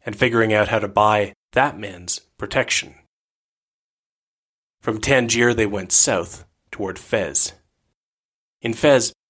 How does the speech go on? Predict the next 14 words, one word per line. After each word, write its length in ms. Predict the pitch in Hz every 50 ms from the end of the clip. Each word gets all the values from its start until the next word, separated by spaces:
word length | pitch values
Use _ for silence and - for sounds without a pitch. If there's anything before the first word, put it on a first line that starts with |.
| _
they 100 | - 120
found 280 | - - 127 123 113 113
a 40 | 104
trade 440 | - - - 156 139 139 131 - -
caravan 600 | - 107 95 95 90 90 92 - 71 - - _ _ _ _
and 180 | - 110 101 98
joined 320 | - 127 143 135 107 -
it, 200 | - - - - - _ _ _ _ _ _ _ _ -
headed 300 | - - 120 117 110 107
further 380 | - - - 151 151 147 143 123
south 500 | 98 - - 92 87 76 80 85 - - _ _ _ _ _
into 200 | - 110 110 104
the 120 | 98 92
Sahara. 680 | - 101 92 - - 104 95 90 80 78 80 - -